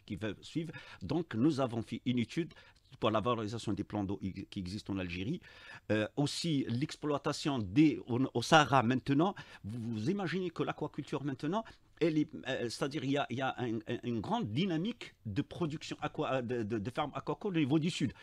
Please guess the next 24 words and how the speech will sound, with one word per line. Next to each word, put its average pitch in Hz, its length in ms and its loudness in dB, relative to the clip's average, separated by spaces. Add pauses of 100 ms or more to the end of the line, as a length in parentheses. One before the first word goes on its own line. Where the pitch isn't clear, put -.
(180)
Si - 140 2
vous 143 160 0
allez 143 200 2
à 139 80 6
Ouargla, 160 400 4 (320)
la, 135 280 2 (120)
la 120 220 0
première 190 500 -2
ferme 135 280 2
en 131 120 2
aquaculture, 143 640 -2
en, 127 180 2
euh, 117 300 0
d'élevage 135 320 4
de 147 80 -2
crevettes, 180 320 -2
c'est, 170 180 4
c'est, 131 220 -4
c'est, 135 220 -2
c'est, 127 300 -2
c'est, 98 420 -6
c'est - 180 -8
à 123 80 4
Ouargla. 156 340 4